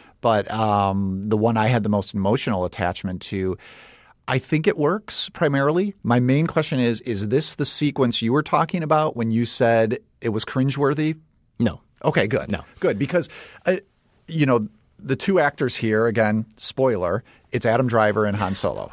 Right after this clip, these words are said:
Speaker 2: <laughs> We can spoil things in
Speaker 1: We
Speaker 2: this
Speaker 1: can,
Speaker 2: part of
Speaker 1: I
Speaker 2: the
Speaker 1: know,
Speaker 2: show, Josh.
Speaker 1: I know. I'm
Speaker 2: We're
Speaker 1: just,
Speaker 2: safe.
Speaker 1: I'm panicking because someone's gonna say,
Speaker 2: <laughs>
Speaker 1: "Well, I pressed pause and it got fast forwarded and then I came on to," anyways.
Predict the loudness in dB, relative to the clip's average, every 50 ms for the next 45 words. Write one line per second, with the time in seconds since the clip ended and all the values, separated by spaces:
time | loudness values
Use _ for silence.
0 | -14 -14 -6 -2 -2 0 2 2 0 0 0 0 0 0 0 0 0 -2 -4 -4
1 | -4 -2 -2 -2 0 -2 -2 0 0 0 0 0 0 0 0 0 0 -2 -2 -2
2 | 0 0 0 0 0 0 0 0 0 -2 -2 -2 -2 -2 -2 -2 -2 -4 -6 -4
3 | -2 -2 -2 -2 -4 -4 -2 0 0 0 0 -2 -2 -4 -4 -4 -4 -4 -2 -2
4 | -2 0 -2 -2 -2 -2 -2 0 -2 0 0 0 0 0 0 2 0 0 0 0
5 | 0 -2 -2 -2 -4 -4 -4 -4 -2 0 0 0 0 -2 -2 -2 -2 -2 -2 -2
6 | -2 -2 -2 -2 -4 -2 -2 -2 0 0 0 0 0 0 0 0 2 2 0 0
7 | 0 0 -2 0 0 -2 -2 -4 -6 -8 -10 -10 -10 -10 -12 -12 -14